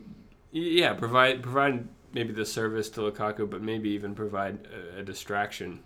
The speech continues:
um, for Lukaku where he can maybe get a bit more space and get a bit more time, <laughs> it could be a really big step forward for Everton,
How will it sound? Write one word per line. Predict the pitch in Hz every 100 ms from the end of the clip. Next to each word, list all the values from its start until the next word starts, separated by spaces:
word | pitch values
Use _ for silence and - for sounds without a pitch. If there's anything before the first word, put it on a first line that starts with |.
| -
um, | 101 98 98
for | 98 92
Lukaku | 98 95 101 95
where | 95 95 95
he | 90
can | 107 98 95
maybe | 101 98
get | 98 101
a |
bit | 98
more | 90 92
space | - 98 101
and | -
get | 101 - 107 101
a |
bit | 101 98
more | 92
time, | 107 113 101 - - - -
<laughs> | _ _ - 156
it | 147 151
could | 151
be | 165
a | 151
really | 123 151 156
big | 135 - - 120 120
step | - 117 -
forward | 110 131
for | - 92
Everton, | 87 87 80